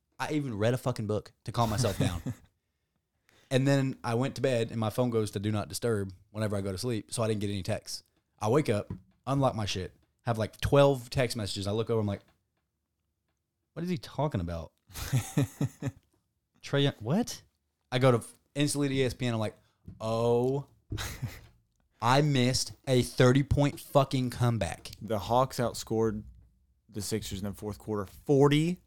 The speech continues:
Speaker 2: to nineteen.
Speaker 1: <laughs>
Speaker 2: They put up forty points in the fourth
Speaker 1: <laughs>
Speaker 2: quarter.
Speaker 1: Embiid and Seth Curry were the only two people to score in the entire fourth quarter for the Sixers.
Speaker 2: The problem was, is Embiid did have thirty-seven points.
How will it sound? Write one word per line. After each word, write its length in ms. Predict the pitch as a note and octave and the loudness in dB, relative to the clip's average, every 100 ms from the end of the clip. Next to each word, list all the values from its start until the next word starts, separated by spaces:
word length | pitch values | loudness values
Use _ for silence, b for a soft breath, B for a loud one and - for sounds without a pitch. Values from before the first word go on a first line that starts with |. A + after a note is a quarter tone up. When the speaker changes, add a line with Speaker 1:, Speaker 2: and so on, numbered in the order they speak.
| - | -4
Speaker 2:
to 120 | B2+ | 0
nineteen. 760 | A#2+ A#2+ C3+ - B2 C3 A2 F#2 | 4 4 2 0 0 2 2 0
Speaker 1:
<laughs> 40 | - b b b b b _ _ | -4 b b b b b _ _
Speaker 2:
They 120 | B2+ C#3 | 0 4
put 160 | E3+ | 6
up 240 | D3+ - - | 4 2 0
forty 500 | C#3+ D3+ D3+ D#3 D3 | 4 6 6 2 -2
points 560 | - C#3+ C3 G#2 - - _ | 0 4 4 0 -6 -8 _
in 140 | B2+ | 0
the 80 | A#2+ - | 0 4
fourth 260 | B2+ A#2 | 4 4
Speaker 1:
<laughs> 0 | |
Speaker 2:
quarter. 340 | B2+ A2+ F#2+ F#2 B B B B - | 4 2 0 -6 B B B B 4
Speaker 1:
Embiid 500 | D#3+ D#3 C#3 D3 D#3 | 6 6 4 2 2
and 100 | D3 | 2
Seth 300 | - C#3 C3 | 2 0 0
Curry 300 | - C3+ C#3+ | -2 2 2
were 160 | C3 B2 | 4 2
the 140 | A#2+ | 2
only 280 | B2 C3 B2 | 0 0 -2
two 160 | B2+ | -4
people 240 | A#2 B2 A#2+ | -4 -4 -2
to 100 | A2 | -4
score 480 | - A#2 B2 C#3 b b - | -2 0 2 0 b b -4
in 180 | A#2 | -2
the 140 | A2+ A2 | 0 0
entire 580 | G#2+ G2 - A#2 A#2+ A2 | -2 -8 -6 0 0 0
fourth 280 | A#2+ A2 | 0 0
quarter 340 | - G#2+ G2 - - | 0 -2 -2 -6 -6
for 140 | A#2 | -2
the 60 | G#2 | 0
Sixers. 380 | A2 F2+ F2+ - | -2 -4 -8 -10
Speaker 2:
The 80 | |
problem 360 | G2+ B2 C3+ A#2+ | 0 4 4 4
was, 340 | A2 A2 G2 | 2 0 -2
is 220 | - G#2+ G#2 | -6 -6 -4
Embiid 320 | G2 A#2+ G#2 - | 0 0 0 -4
did 180 | - B2 | 0 0
have 220 | A2+ A2+ | 2 0
thirty-seven 500 | A2+ G#2+ G#2 G#2+ G2+ | -2 -4 -4 -6 -6
points. 400 | F#2+ F#2 F#2 - | -8 -12 -12 -18